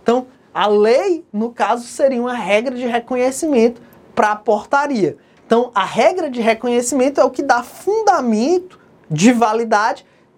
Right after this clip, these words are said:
pra uma determinada regra primária. A existência da regra de reconhecimento é uma questão de fato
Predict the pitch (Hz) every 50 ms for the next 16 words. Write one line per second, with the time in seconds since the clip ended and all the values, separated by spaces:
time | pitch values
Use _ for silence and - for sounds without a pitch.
0 | _ - 240 220 220 240 - - _ _ _ _ _ _ _ 202 202 208 208 214
1 | 214 220 233 254 262 - _ _ _ _ - 165 190 220 220 220 - 226 220 247
2 | 254 254 240 202 185 185 190 185 202 208 208 _ - - 196 196 196 196 196 196
3 | - 262 269 262 214 170 147 135 131 - - - - _ - 175 202 214 208 202
4 | 202 185 - - 302 359 359 - 381 269 247 226 202 226 220 226 220 220 202 220
5 | 214 220 - 254 233 226 - 240 240 233 269 262 262 269 302 262 - - 285 285
6 | 285 359 349 - 359 269 220 214 - -